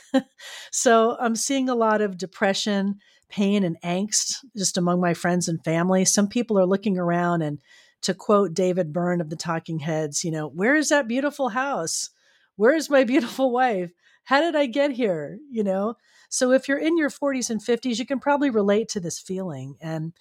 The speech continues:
that's why I'm really looking forward to the conversation today with Doctor Ken Druck. And I first met Ken when I was working at Hay House, and he had released a book called The Real Rules of Life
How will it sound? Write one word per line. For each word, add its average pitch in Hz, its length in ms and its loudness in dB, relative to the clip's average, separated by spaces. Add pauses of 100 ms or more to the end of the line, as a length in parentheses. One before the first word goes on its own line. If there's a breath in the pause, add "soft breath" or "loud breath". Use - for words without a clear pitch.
(300 loud breath)
that's 320 220 2
why 330 140 2
I'm 208 140 2
really 226 380 2
looking 196 380 -4
forward 160 480 -4
to - 100 -10
the 151 80 -8
conversation 151 800 -2
today 147 420 -2 (440 soft breath)
with 165 160 -4
Doctor 165 340 0
Ken 147 300 -4
Druck. 135 300 -6 (140)
And 196 200 2
I 202 40 4
first 320 320 2
met 233 220 2
Ken 185 300 2
when 180 100 2
I 175 60 4
was 165 180 0
working 180 320 0
at 147 80 -6
Hay 160 200 -4
House, 143 420 -2 (360 soft breath)
and 170 160 -2
he 165 140 0
had 180 140 4
released 180 360 2
a 190 60 0
book 165 320 0
called 156 300 -2
The 156 100 -2
Real 220 460 4
Rules 202 360 4
of 147 140 -4
Life 147 460 -2